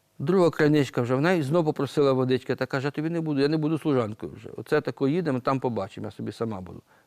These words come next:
Бери воду і пий, як хочеш». Та в-, води попила. Далі їдуть, уже скоро мають приїхати в те царство. І, і така спека, така жара.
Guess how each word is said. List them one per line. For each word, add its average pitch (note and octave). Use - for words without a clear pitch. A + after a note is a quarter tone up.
Бери D3+
воду D3
і C3
пий, G#2
як F#2+
хочеш». -
Та E3
в-, F#3+
води D3+
попила. C#3
Далі C3
їдуть, A#2
уже D3
скоро C3
мають B2+
приїхати A2+
в G#2
те -
царство. -
І, B2
і C#3
така E3+
спека, D3
така -
жара. D3+